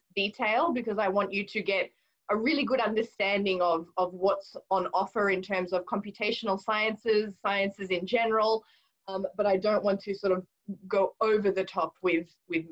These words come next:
lots and lots and lots of details. Um, I'm going to start with some, some nice general information just to tell you about,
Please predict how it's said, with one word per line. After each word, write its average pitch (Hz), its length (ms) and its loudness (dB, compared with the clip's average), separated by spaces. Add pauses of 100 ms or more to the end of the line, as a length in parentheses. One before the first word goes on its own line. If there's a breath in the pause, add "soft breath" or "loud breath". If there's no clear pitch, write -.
(240)
lots 202 280 -2
and 180 120 0
lots 175 200 -2
and 170 120 -2
lots 170 200 -4
of 175 100 -2
details. 208 640 -2 (540 soft breath)
Um, 214 240 0 (120)
I'm 247 140 0
going 302 240 4
to 294 60 0
start 254 440 0
with 220 160 2
some, 214 460 0
some 269 260 0
nice 359 420 2
general 269 420 4
information 220 680 0
just 226 320 -2
to 269 80 -10
tell 208 260 2
you 196 200 6
about, 185 400 2